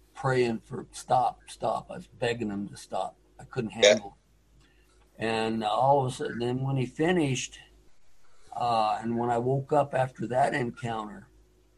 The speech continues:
Speaker 1: the, the weird thing about it was I got, I could get up right out of bed without any help. I could put my shoes
Speaker 2: <laughs>
Speaker 1: on. I could dress myself.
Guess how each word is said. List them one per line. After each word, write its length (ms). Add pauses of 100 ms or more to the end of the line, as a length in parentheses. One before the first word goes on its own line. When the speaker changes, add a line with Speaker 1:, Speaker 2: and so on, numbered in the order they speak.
(140)
Speaker 1:
the, 260
the 100
weird 280
thing 160
about 380
it 200
was 360
I 80
got, 300 (160)
I 120
could 220
get 200
up 240 (100)
right 220
out 160
of 160
bed 220 (100)
without 420
any 280
help. 260 (240)
I 60
could 240
put 260
my 180
shoes 180
Speaker 2:
<laughs> 100
Speaker 1:
on. 20
I 1000
could 180
dress 360
myself. 600